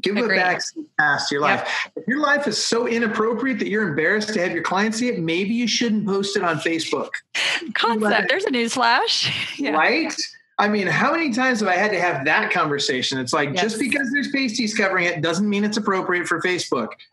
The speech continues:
Speaker 2: Oh
Speaker 1: I kid
Speaker 2: my.
Speaker 1: you not, I had to have that one. Okay, so, <laughs> and like, I, it's, we, we shouldn't have to have these <laughs> conversations. I mean,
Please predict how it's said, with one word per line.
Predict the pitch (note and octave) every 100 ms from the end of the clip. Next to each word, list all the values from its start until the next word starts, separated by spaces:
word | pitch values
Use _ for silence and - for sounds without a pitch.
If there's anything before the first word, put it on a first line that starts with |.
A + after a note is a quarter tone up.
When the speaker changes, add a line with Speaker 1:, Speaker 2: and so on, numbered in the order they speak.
| -
Speaker 2:
Oh |
Speaker 1:
I | F3
kid | D3+ D3 C3+
Speaker 2:
my. |
Speaker 1:
you | - A2
not, | E3
I | D3+ - -
had | D3
to | C#3
have | C#3+
that | C#3 C#3+
one. | A2 - -
Okay, | G3 G3 -
so, | - A3+ G#3+ F3+ -
<laughs> | -
and | A#3 G#3+
like, | C4 G#3+ -
I, | - - - - - _ -
it's, | - A#3 A3 - - _ G3
we, | G#3+ G#3 A3
we | G#3
shouldn't | G#3+ C#4+ C4
have | G3+ A3 A3
to |
have | G3 G#3+ G3+
these | F#3+ F3
<laughs> | -
conversations. | G#3 F3 - - C#4+ G#3 - D#3 C#3+ -
I | D3+ D3
mean, | G3+